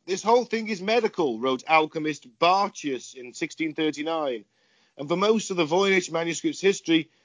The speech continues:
that's been about the closest thing to his, to his consensus view about it. The plants, according to this interpretation, will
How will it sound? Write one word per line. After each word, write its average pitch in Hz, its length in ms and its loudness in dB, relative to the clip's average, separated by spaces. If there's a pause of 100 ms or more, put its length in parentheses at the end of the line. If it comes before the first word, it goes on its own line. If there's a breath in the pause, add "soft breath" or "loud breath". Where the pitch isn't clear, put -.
(160)
that's 190 260 0
been 175 240 6
about 165 180 4
the 156 80 -4
closest 175 480 2
thing 151 280 0
to 143 100 -6
his, 147 180 0
to 156 100 -2
his 147 140 -4
consensus 147 680 0
view 139 200 6
about 156 380 6
it. 113 180 -4 (640)
The 135 60 -8
plants, 190 460 2
according 165 300 -2
to 139 60 -14
this 147 140 -6
interpretation, 151 760 -2
will 151 80 -4